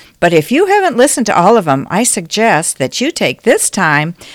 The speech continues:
to go back and listen to the ones that you haven't listened to,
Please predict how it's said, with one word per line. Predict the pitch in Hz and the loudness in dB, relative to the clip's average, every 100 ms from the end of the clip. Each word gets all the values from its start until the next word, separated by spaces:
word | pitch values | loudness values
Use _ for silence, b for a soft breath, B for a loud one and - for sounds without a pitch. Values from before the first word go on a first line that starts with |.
| B - | B -8
to | 147 | -4
go | - 214 285 | 2 4 4
back | 220 156 147 160 - | 4 2 2 -2 -4
and | 147 | -2
listen | 156 165 170 | -2 -4 -6
to | 160 | -6
the | 151 | -2
ones | 143 143 - | -2 -2 -4
that | 151 - | -6 -6
you | 147 | -2
haven't | 143 135 - | -2 -2 -2
listened | 143 143 139 | -4 -4 -6
to, | 131 123 | -6 -8